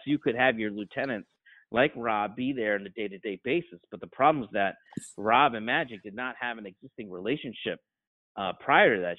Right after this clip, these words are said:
Sure, I'm saw they, I'm sure they saw each other all the time because, you know, he, uh, Rob is Kobe's agent, but, like,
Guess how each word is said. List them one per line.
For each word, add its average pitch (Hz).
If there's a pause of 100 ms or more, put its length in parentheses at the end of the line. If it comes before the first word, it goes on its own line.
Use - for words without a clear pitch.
(100)
Sure, 208
I'm 101
saw 139
they, 123
I'm 123
sure 170
they 117
saw 127
each 110
other 113
all 107
the -
time 151
because, 107 (420)
you 139
know, 113
he, 104
uh, 104
Rob 120
is 113 (100)
Kobe's 107
agent, 143 (100)
but, 131
like, 120